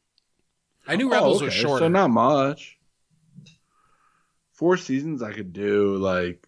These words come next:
Speaker 2: 'cause right now I think, do you and your wife have, like, those, like, guilty pleasure shows that you'll just watch, like,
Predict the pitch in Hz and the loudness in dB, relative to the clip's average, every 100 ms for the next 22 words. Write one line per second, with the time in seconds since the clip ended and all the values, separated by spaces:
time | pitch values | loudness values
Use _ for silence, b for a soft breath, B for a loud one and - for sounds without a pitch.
0 | _ - 151 117 117 156 123 120 123 120 | _ -2 0 0 0 2 2 -2 -4 -4
1 | 117 - 110 131 160 196 190 123 110 113 | -8 -10 -8 -4 -2 -2 0 0 2 0
2 | 110 107 98 98 95 92 98 98 101 95 | 0 -4 -4 -8 -8 -8 -6 -6 -6 -6
3 | 92 - - B B B B - 123 110 | -6 -12 -20 B B B B 0 0 2
4 | 113 113 98 101 101 - 107 107 104 104 | -2 -2 -2 -2 -2 -2 2 2 2 2
5 | 98 95 98 95 95 95 95 95 98 - | 0 0 -2 -4 -2 0 2 0 -2 -2
6 | 87 82 80 - | -2 -2 -4 -8